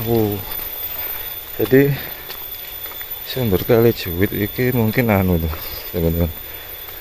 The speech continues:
Dipakai untuk mandi warga sekitar sini ya. Eh, di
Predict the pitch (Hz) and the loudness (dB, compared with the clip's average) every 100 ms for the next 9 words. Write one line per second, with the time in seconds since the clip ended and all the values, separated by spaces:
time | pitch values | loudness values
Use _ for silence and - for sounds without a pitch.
0 | - - - - - - - 98 92 90 | -14 -16 -14 -16 -16 -14 -6 0 0 2
1 | 107 113 110 107 101 107 - - - - | 4 4 6 6 8 6 2 -4 -8 -8
2 | - - - 110 95 80 85 107 - - | -8 -10 0 4 4 4 2 2 -10 -16
3 | - - - - - - - - - - | -18 -18 -16 -16 -16 -16 -16 -14 -14 -8
4 | 104 101 - 92 90 104 - 110 104 90 | -4 -4 0 2 2 0 -4 0 0 2
5 | 98 87 90 73 - - - - - - | 2 4 2 0 -8 -14 -16 -16 -16 -16
6 | - - - - - - - - - - | -16 -16 -16 -16 -16 -16 -16 -14 -14 -10
7 | 104 95 92 95 92 - 87 | -2 0 2 2 0 0 0